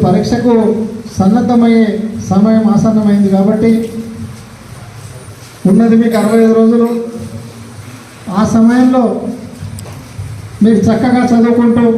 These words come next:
మన ఉపాధ్యాయులు ఇచ్చిన ఏదైతే పోర్షన్స్ ఉంటాయో దాన్ని రివ్యూ చేసుకుంటూ, ఈ all in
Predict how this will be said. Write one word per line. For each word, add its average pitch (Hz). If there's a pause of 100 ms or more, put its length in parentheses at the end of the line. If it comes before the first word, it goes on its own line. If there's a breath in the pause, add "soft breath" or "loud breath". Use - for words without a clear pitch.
(1700)
మన 202 (100)
ఉపాధ్యాయులు 240
ఇచ్చిన 240 (1700)
ఏదైతే 233
పోర్షన్స్ 233
ఉంటాయో 233 (1300)
దాన్ని 220
రివ్యూ 233
చేసుకుంటూ, 240 (2250)
ఈ 220
all 214
in 240